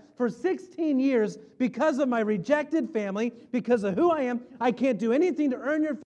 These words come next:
favor, David. I can't serve you.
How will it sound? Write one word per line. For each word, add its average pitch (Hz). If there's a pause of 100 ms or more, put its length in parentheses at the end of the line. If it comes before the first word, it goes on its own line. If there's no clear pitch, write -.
favor, 233
David. 254 (180)
I 233
can't 220
serve 349
you. 254